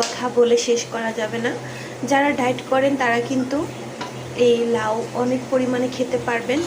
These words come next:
কোনো সমস্যা নেই। তবু, তবে একটা জিনিস লক্ষ্য রাখতে হবে যে বেশি তেল দিয়ে কিন্তু কুক করা যাবে না। সামান্য পরিমাণ তেল দিয়ে তারপর লাউটাকে কুক করতে হবে। সেক্ষেত্রে আপনি ডায়েটিংয়ে যত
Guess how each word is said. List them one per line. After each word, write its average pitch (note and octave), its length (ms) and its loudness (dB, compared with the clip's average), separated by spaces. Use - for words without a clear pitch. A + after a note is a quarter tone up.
কোনো B3 180 4
সমস্যা C4 460 -2
নেই। D#4+ 100 -2
তবু, B3 240 0
তবে E4 220 2
একটা C4 240 -2
জিনিস E4+ 200 2
লক্ষ্য B3 300 0
রাখতে - 280 -4
হবে - 180 -4
যে C4 100 2
বেশি D4 240 4
তেল A#3+ 240 6
দিয়ে A#3+ 180 4
কিন্তু B3+ 260 -2
কুক C4 140 -4
করা G#3 160 -4
যাবে F#3+ 260 -6
না। F3+ 60 -6
সামান্য B3+ 380 0
পরিমাণ C4 320 0
তেল A3+ 160 -4
দিয়ে B3+ 180 -2
তারপর G#3 280 -6
লাউটাকে G#3+ 400 -6
কুক - 140 -10
করতে B3 300 -2
হবে। A#3+ 200 -6
সেক্ষেত্রে D4 500 -2
আপনি D4 240 0
ডায়েটিংয়ে B3 480 -2
যত C4+ 260 2